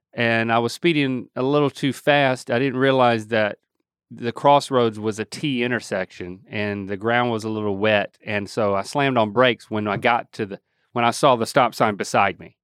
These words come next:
And then we just skidded straight into the field, but there was a huge ditch there. So, like, boom, we hit this ditch, and then we pop out of the ditch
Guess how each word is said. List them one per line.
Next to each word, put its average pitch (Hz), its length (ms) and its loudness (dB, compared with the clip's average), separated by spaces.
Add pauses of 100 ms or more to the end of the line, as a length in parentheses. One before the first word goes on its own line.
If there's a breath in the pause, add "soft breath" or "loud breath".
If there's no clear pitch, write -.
(420)
And 113 140 -4
then 135 120 4
we 131 100 2
just 120 220 -6
skidded 156 760 2 (680)
straight - 840 0 (120)
into 151 420 0
the 127 120 2
field, 131 760 -2 (640)
but 131 140 -8
there 156 100 4
was 139 120 0
a 123 60 -4
huge 143 500 -4
ditch 202 400 4
there. 87 420 -4 (500)
So, 160 160 2
like, 143 240 4 (280)
boom, 320 320 2
we 151 160 -2
hit 220 240 0
this 220 200 -6
ditch, - 600 -4 (320)
and 135 140 -2
then 170 100 0
we 143 80 0
pop - 420 0
out 208 180 2
of 196 80 -2
the 175 80 0
ditch 175 440 -4